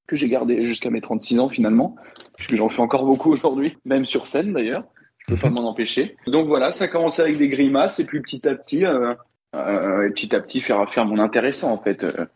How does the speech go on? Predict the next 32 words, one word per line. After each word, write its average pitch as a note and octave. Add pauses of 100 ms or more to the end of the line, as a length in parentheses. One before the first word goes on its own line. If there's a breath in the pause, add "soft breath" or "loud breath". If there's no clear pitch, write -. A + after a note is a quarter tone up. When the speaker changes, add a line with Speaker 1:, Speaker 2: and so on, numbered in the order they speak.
(180)
Speaker 1:
je -
fais, A2
mais G#2
j'aime G2+
bien A#2
faire G2+
mon G2
intéressant, G#2
on A2
va B1
pas -
se -
mentir, A2+ (240)
Régis. - (300)
Speaker 2:
Bah, A2+
je G#2+
suis, A#2+
je A#2
suis A#2+
dans C3
la B2+
même B2
team, A#2+
donc A2+
il A#2
y -
a A2
pas A2+
de A2
souci, A#2+
je B2
comprends. A#2